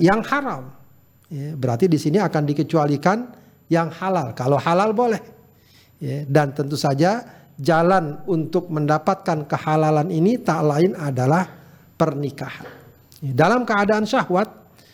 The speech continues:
ya, yang juga tidak ada syubhat di dalamnya. Ya, mungkin apakah salah atau apa begitu, ya, eh, syubhat, ya. Yang jelas,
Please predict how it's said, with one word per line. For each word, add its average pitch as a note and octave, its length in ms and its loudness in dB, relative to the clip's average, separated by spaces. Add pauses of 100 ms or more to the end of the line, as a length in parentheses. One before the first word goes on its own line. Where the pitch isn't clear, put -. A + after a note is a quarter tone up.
(200)
ya, D3 300 2
yang G3+ 100 2
juga A#3 460 2
tidak G3+ 340 2
ada G#3+ 80 4
syubhat G3+ 460 0
di E3+ 100 2
dalamnya. C#3 400 -2
Ya, C3+ 220 -2
mungkin D#3+ 500 2 (300)
apakah C#3+ 720 -2
salah D3 560 0
atau C#3+ 180 -4
apa D#3 400 0
begitu, C#3+ 400 0
ya, G#3 160 2 (380)
eh, C3 180 -4
syubhat, D3 400 0 (200)
ya. C3+ 160 -10 (260)
Yang D#3+ 140 4
jelas, G3+ 220 4